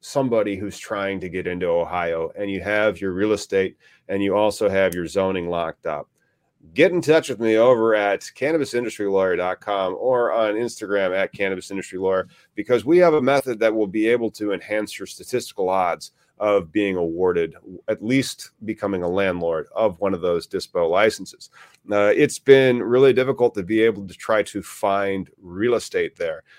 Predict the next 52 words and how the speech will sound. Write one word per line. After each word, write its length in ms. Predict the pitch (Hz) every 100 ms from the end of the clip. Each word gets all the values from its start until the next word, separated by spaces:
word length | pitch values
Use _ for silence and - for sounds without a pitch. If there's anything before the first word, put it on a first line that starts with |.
| _
Many 480 | 101 110 127 143 143 113 _ - 107
communities 760 | - 113 170 202 104 113 - -
opt 280 | 101 104 -
out. 300 | 147 165 - _
And, 440 | 104 101 101 101
uh, 420 | 80 107 104 101 -
so 480 | - - 110 104 104
there's 340 | 104 110 95 104
new 200 | 123 123
licenses 520 | 117 117 - 101 98
that 80 | 110
are 40 |
coming 300 | - 113 107
available 580 | 98 101 120 120 107 104
in 80 | 95
a 40 |
particular 440 | 95 117 107 101 123
area. 460 | 175 147 120 107 - _ -
And 160 | 127
then 180 | 127 123
you 120 | 117
have 300 | 104 135 151
to 100 | -
have 340 | 117 135 127 95
zoning 460 | 110 117 127 110
and 100 | 104
you 60 | 101
have 260 | 110 131 -
to 100 | 117
have 140 | 104
real 200 | 147 214
estate. 360 | 151 120 110 110
And 140 | 113
you're 100 | 113
trying 380 | - 123 139 127
to 60 |
look 260 | 117 147 -
at 80 | 120
all 140 | 123
these 160 | 120 -
counties 400 | 117 123 131 104
and 100 | 95
communities 540 | 113 139 165 135 107
and 100 | 120
like, 180 | 117 110
"No, 220 | 110 110
no, 160 | 113 113
no, 160 | 110
no, 160 | 110 110
no, 180 | 110 110
no." 80 |
And 80 | 110